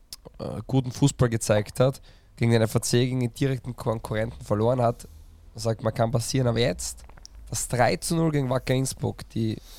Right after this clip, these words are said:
weiß Gott, nicht auf einer unglaublichen Welle schwimmen,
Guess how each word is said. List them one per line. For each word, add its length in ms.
weiß 180
Gott, 240
nicht 200
auf 100
einer 320
unglaublichen 600
Welle 220
schwimmen, 440